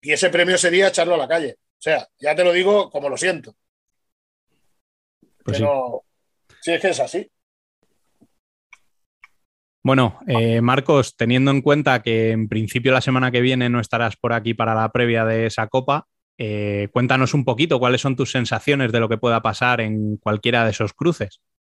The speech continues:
Speaker 1: Ostras, eh, hay unos cruces muy bonitos, ¿eh?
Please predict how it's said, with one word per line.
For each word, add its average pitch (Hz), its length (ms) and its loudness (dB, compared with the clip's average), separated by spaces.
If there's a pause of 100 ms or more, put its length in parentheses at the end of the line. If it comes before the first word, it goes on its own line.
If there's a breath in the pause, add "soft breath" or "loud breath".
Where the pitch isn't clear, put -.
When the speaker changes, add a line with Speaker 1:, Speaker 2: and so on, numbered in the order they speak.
(800)
Speaker 1:
Ostras, - 680 -4
eh, 131 180 -2
hay 139 140 2
unos 156 140 0
cruces 165 280 -2
muy 170 160 0
bonitos, 135 460 -2
¿eh? - 180 -8